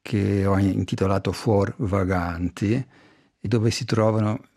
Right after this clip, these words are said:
testi o tralasciati o non usati che magari userò in un'altra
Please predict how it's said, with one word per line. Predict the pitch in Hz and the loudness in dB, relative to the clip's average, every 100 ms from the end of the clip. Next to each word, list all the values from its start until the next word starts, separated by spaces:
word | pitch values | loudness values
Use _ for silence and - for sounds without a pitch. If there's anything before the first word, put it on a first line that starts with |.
| _ | _
testi | - 113 - 107 | -2 -2 -2 0
o | 117 | 2
tralasciati | 143 175 95 90 - 92 87 85 - | 2 0 -2 -4 -2 -2 -2 -4 -6
o | - 127 123 135 | -6 0 2 2
non | 117 117 110 | 4 4 4
usati | 101 92 92 95 98 | 2 0 0 0 -4
che | - | -6
magari | 107 92 92 95 92 - - - | -4 -2 0 0 -4 -8 -12 -4
userò | 95 90 85 82 82 82 80 | -2 0 -2 -2 -2 -4 -4
in | 82 90 | -4 -2
un'altra | 85 87 - 92 90 85 87 | -2 -4 -4 -4 -4 -4 -6